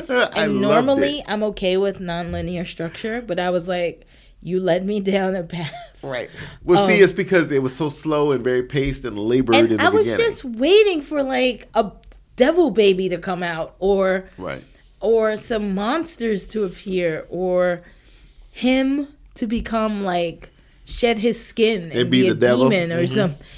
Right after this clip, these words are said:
Speaker 1: It was just like, "There's more to this." And then when this happened, I was just like, "Wait a minute. Wait, wait, wait, wait, wait. There's four other different things going on at the same time."
Speaker 2: Mm-hmm.
Speaker 1: Then I was just like, "What the fuck?"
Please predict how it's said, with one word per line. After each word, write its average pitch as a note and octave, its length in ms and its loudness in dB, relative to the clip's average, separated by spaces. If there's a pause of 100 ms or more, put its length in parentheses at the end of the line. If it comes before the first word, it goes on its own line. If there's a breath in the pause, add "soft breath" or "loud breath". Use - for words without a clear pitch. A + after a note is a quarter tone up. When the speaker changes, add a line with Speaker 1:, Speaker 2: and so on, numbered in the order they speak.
(140 loud breath)
Speaker 1:
It C#4 140 0
was E4+ 180 2
just E4+ 180 -4
like, C#4+ 300 -2 (140)
"There's B3+ 220 -6
more D4 320 -4
to F4 180 -10
this." A3+ 260 -6
And A3 160 -8
then B3 260 -8
when B3+ 100 -10
this B3 160 -4
happened, A#3 260 -4
I A3 40 -6
was G#3 140 -8
just F#3 100 -10
like, E3+ 140 -6
"Wait F3+ 140 -2
a - 20 -6
minute. D3 220 -12 (280 soft breath)
Wait, G#3 180 4
wait, G3+ 120 2
wait, F3+ 180 0
wait, E3 160 -4
wait. - 220 -16
There's F#3+ 140 -10
four C#4+ 260 2
other C4 180 2
different A3 320 -4
things G3 220 -2
going F3 320 -4
on E3 180 -6
at D3 120 -12
the D3+ 100 -10
same D3 240 -8
time." D3 380 -8 (220 soft breath)
Speaker 2:
Mm-hmm. G#3 120 -12
Speaker 1:
Then F#3 160 2
I F3+ 140 2
was F3 140 0
just E3+ 140 -10
like, E3+ 140 -6
"What G3 240 -2
the F#3+ 60 -8
fuck?" D3+ 380 -8